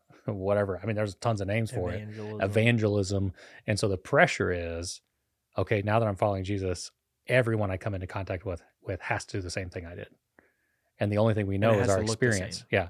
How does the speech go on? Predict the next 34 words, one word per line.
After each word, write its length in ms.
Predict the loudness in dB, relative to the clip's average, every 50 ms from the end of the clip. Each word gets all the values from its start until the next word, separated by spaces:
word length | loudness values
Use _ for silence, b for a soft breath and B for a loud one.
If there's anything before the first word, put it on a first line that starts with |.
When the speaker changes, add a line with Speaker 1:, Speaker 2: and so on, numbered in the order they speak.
| -2
Speaker 1:
And 220 | -2 -2 -2 -4 -6 B B B B B B
the 140 | 2 4 4
only 140 | 6 4 4
thing 160 | 2 0 0
we 100 | 0 2
know 180 | 2 2 2
is 80 | 2 2
our 140 | 0 -2 -4
experience. 580 | -6 -6 -4 -2 -2 -2 -2 -4 -6 -8 -12 -18 _ -10
And 160 | -6 -6 -4
so 100 | -2 -2
we 140 | -2 -2 -2
just 180 | -2 -2 -2 -2
say, 180 | -2 -2 0
"Well, 200 | 2 2 2 2
if 80 | 2 0
you 60 | -2 -4
wanna 160 | -4 -2 -2
follow 200 | -2 -4 -4 -4
Jesus, 220 | -6 -6 -8 -6
do 120 | -6 -6 -6
what 80 | -6 -8
I 80 | -10 -10
did." 180 | -12 -16 -18 -20 _ _ _ _ _ _ _ _ _ _ _
Speaker 2:
Well, 420 | 2 4 4 6 4 2 0 -2 _ -6
and 240 | -6 -6 -6 -8 -14 _ -16
there's 340 | -10 -4 -2 0 0 0 -2
been 320 | -2 -4 -4 -2 -2 -4 -4
moments 500 | -4 -4 -2 -2 -2 -4 -4 -6 -6 -6
in 60 | -6
my 120 | -6 -4 -4
life 320 | -2 0 0 -2 -2 -2
or 100 | -4 -4
se-, 320 | -4 -4 -8 -8 -8 -10